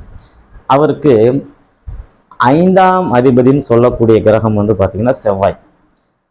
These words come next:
அப்போ அவரு ஏழாம் இடத்துல போய் உச்சம் அடைஞ்சு லக்னத்தை பார்த்தார். அப்போ இந்த ரெண்டு பெரும் தலைகளுக்கு எல்லாம் பாத்தீங்கன்னா, இந்த ஐந்தாம் அதிபதி வலுப்பெற்று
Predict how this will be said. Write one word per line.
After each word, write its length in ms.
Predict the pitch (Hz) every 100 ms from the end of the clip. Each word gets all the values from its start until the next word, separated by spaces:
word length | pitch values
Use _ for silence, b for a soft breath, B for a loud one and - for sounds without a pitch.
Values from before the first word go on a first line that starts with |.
| _ _ _ _ -
அப்போ 320 | - 139 170
அவரு 580 | 156 135 160 156 120 147
ஏழாம் 440 | 120 151 208 208 196
இடத்துல 300 | 151 139 117
போய் 100 | 147
உச்சம் 420 | 127 123 156 147
அடைஞ்சு 220 | 127 135
லக்னத்தை 400 | 120 117 123 107
பார்த்தார். 420 | 98 95 87 80 _ _ _ _ _ _ _ _ _ _
அப்போ 500 | - 117 - 147 127
இந்த 160 | 139 120
ரெண்டு 360 | 131 180 202 180
பெரும் 340 | 156 185 190
தலைகளுக்கு 580 | 127 135 151 139 110 131
எல்லாம் 300 | 127 139 120
பாத்தீங்கன்னா, 460 | 113 117 110 120 98 113 123 _ _
இந்த 160 | _ 104
ஐந்தாம் 580 | 120 160 185 185 180 160
அதிபதி 480 | 131 127 120 147 117
வலுப்பெற்று 640 | 127 165 151 123 - -